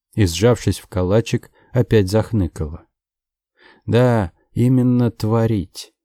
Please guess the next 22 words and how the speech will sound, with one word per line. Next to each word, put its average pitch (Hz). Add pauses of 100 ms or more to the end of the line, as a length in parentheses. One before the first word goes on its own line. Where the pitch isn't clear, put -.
(280)
Кто-то -
строит 107
дом, 110
кто-то -
умеет 113
стряпать, 113
а 113
кто-то 165
шьет 123
или 117
вышивает. 104 (400)
Я 101
научился 110
по-своему 110
творить, 85 (220)
и 120
вроде 151
как -
у 117
меня 98
это 98
получилось. 95